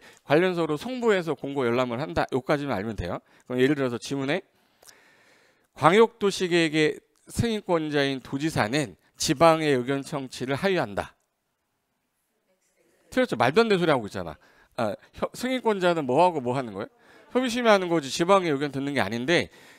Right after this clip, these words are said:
지방의회가 어디서 있었던 거라고 대충 아는 사람들이 틀리는 거예요. 어. 지방의회는 누가 하는 거예요? 수립권자가 하는 거야. 승인권자는 이렇게 하면 안 되는 거야.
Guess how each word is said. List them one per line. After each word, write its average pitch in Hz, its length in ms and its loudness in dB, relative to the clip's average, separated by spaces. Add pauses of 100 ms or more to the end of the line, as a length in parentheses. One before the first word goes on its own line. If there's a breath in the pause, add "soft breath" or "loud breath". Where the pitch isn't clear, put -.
(100)
지방의회가 185 580 4
어디서 135 260 2
있었던 185 400 -2
거라고 147 500 0
대충 185 380 -2
아는 156 220 0
사람들이 131 320 -2
틀리는 90 260 -10
거예요. 71 260 -12 (100)
어. 82 100 -20 (420 soft breath)
지방의회는 160 640 2
누가 135 200 -2
하는 117 160 -2
거예요? 107 140 -6 (260 soft breath)
수립권자가 240 600 0
하는 90 180 -6
거야. 78 160 -10
승인권자는 196 800 0
이렇게 127 180 -6
하면 147 240 -2
안 98 220 -10
되는 90 200 -6
거야. 78 200 -10